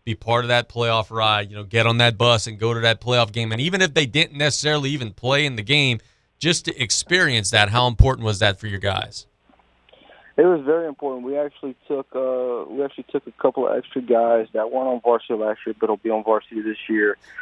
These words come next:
Speaker 2: so they can kinda get the experience of the road trip, the environment, and things like that.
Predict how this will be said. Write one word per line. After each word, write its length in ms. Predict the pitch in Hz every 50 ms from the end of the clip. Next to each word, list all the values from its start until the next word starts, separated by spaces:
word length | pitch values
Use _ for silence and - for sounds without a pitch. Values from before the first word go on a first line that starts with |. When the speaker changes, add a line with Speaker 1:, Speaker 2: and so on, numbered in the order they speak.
| - - _ _ -
Speaker 2:
so 80 | 139
they 160 | 127 131 131 127
can 200 | - 139 131 123
kinda 260 | - 156 147 143 139
get 220 | 131 127 135 127
the 80 | 123 127
experience 600 | 117 - - - - _ 131 131 131 127 123 - -
of 80 | 123
the 80 | 110 110
road 340 | 107 107 117 127 123 117 -
trip, 340 | - - 135 123 120 113 - _
the 80 | 107
environment, 640 | 104 104 104 98 113 120 117 120 117 113 113 113 107
and 160 | 92 104 _
things 220 | _ 120 113 110 107
like 220 | 107 101 98 98 _
that. 340 | 117 117 120 120 113 101